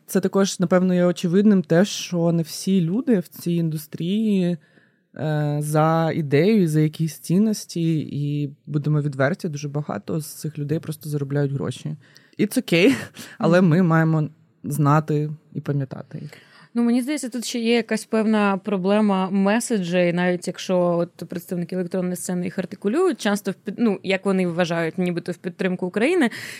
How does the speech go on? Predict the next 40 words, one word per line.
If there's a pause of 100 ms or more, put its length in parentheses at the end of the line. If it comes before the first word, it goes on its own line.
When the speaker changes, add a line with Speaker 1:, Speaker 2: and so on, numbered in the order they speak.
Speaker 2:
є
от,
е,
чітка, (100)
як
це,
розбіжність
між
меседжами,
які
потрібні
нам,
і
які
артикулюють
вони
нібито
в
нашу
підтримку.
От (240)
я,
зокрема,
говорю
про
Берхайн,
який
повісив
той
же
знак
«ПІС», (380)
е,
який,
здається,
там
не
так
довго
провисів.